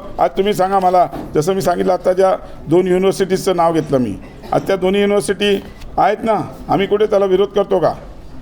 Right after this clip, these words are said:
अलीगड मुस्लिम युनिव्हर्सिटी आहे, जामिया म-, मलिया इस्लामी युनिव्हर्सिटी आहे, अशा सगळ्या आहेत, आम्ही त्याला कुठे विरोध केला नाही.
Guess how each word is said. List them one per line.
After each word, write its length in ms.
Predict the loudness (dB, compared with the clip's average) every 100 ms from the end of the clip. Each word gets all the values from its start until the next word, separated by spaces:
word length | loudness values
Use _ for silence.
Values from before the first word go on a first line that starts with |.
| -14 -6 0
अलीगड 340 | 2 2 0
मुस्लिम 340 | -2 -2 0
युनिव्हर्सिटी 500 | 2 0 2 2 2
आहे, 220 | 2 2 -2 -10 -16 -16 -14 -14 -14 -14 -14 -12 -2
जामिया 440 | 0 2 2 4 2 0 0
म-, 440 | 4 4 4 2 0 -6 -16 -16 -14 -2
मलिया 400 | 0 2 4 2 0 -4
इस्लामी 460 | -4 0 0 2 0
युनिव्हर्सिटी 960 | -2 -6 -8 -4 0 0 0 0 2 2
आहे, 240 | 2 0 -8 -10 -12 -8
अशा 260 | -4 0 0
सगळ्या 280 | 0 2 2
आहेत, 140 | 2
आम्ही 200 | 2 2
त्याला 160 | 2 0
कुठे 220 | 2 0
विरोध 220 | 2 0 -2
केला 240 | 0 2
नाही. 180 | 2